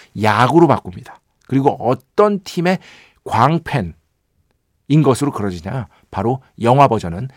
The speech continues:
보스턴 레드삭스의 광팬으로 그려집니다. 이 영화는 우리나라에서도 꽤 인기 있었어요. 어, 한국어 제목이 완전 다릅니다.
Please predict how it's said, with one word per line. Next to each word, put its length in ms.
보스턴 600
레드삭스의 680
광팬으로 720
그려집니다. 580
이 240
영화는 300
우리나라에서도 680
꽤 140
인기 240
있었어요. 520
어, 340
한국어 400
제목이 280
완전 260
다릅니다. 500